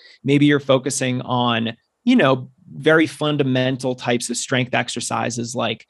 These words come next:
squats and deadlifts and, say, the press. I, I do like the press. It's a great, uh, overhead, uh, standing exercise. So it's done standing, which I like for runners.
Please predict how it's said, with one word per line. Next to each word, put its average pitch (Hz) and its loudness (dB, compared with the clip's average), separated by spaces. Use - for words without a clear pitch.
squats - 0
and 120 -4
deadlifts 117 -2
and, 113 -4
say, - -4
the 120 -4
press. - -6
I, 127 0
I 139 2
do 143 2
like 127 4
the 123 -6
press. - -6
It's 123 -8
a 123 -4
great, 131 2
uh, 110 -2
overhead, 135 2
uh, 117 -6
standing 139 0
exercise. 131 -2
So 113 -4
it's - -10
done 120 -2
standing, 151 0
which 127 -4
I 117 -6
like 123 0
for 110 -12
runners. 139 0